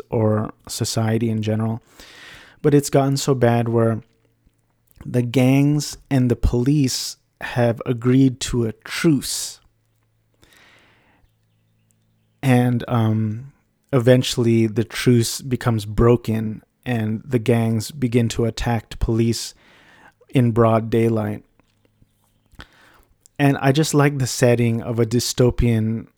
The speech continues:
new Los Angeles. And it's set in two, two thousand seven, I think. Which is,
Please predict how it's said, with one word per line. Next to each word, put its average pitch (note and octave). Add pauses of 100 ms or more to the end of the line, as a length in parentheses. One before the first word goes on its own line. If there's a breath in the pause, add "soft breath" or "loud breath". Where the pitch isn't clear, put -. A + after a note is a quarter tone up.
(240)
new C3
Los A2+
Angeles. A2 (100)
And C#3
it's D3+
set G3
in D3+ (300)
two, - (280)
two -
thousand D3
seven, D3+
I E3+
think. A#3 (2250 soft breath)
Which E3
is, F#3+